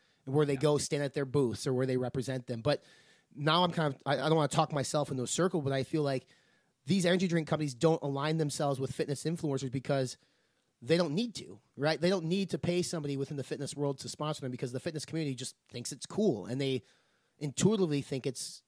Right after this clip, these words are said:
Speaker 1: a better version of a soda or it's a, it's a healthier version of something, which is what us in the fitness world look for. We constantly look for healthier alternatives to mainstream products. So we want organic or s-, I mean, that's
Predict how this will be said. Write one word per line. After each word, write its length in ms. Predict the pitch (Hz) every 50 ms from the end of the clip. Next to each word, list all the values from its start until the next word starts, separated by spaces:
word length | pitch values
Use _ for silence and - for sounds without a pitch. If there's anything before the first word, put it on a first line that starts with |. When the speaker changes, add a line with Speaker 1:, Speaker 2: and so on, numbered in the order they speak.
| _ _ -
Speaker 1:
a 60 | -
better 360 | 139 117 - 160 147 147 156 151
version 340 | 123 143 143 147 127 143 135
of 120 | 127 117
a 60 | 123
soda 480 | - - - - 156 139 131 110 98 - -
or 160 | 104 123 131
it's 140 | 131 123 -
a, 80 | 135 120 117 -
it's 160 | - 135 -
a 60 | 139 120
healthier 480 | 110 - - 185 202 - - 185 170
version 300 | 147 147 156 147 - 143
of 80 | 127 -
something, 340 | - 160 147 131 147 135 127
which 140 | 127 -
is 100 | 147 123
what 240 | 123 143 147 - - _ - - - _ _ _ -
us 240 | - 185 175 - -
in 80 | 170 160
the 60 | 143
fitness 380 | - - 196 - 180 165 -
world 220 | - 139 131 131 120 _ _ _ _ _ -
look 260 | - 143 190 262 -
for. 200 | - - 117 101
We 120 | 101 127 139
constantly 380 | - - 175 208 - - 196
look 160 | 175 165 175 -
for 280 | - 165 160 151 143 _ _ _ _ _ _
healthier 400 | - - 175 180 - - 190 185
alternatives 520 | 175 165 156 - 160 147 143 143 143 135 -
to 100 | - 139
mainstream 560 | 135 131 131 131 127 - - - 135 120 113
products. 380 | - - 123 113 98 78 - -
So 340 | - 147 139 135 131 123 - - - - - _ _
we 400 | - 123 127 127 127 127 127 113 _ - - _ -
want 260 | - 131 131 131 135 _ -
organic 600 | 139 139 139 135 131 123 123 123 110 107 101 -
or 60 | 117
s-, 120 | 117 - -
I 60 | 127
mean, 160 | 135 131 127
that's 320 | 127 127 123 - - -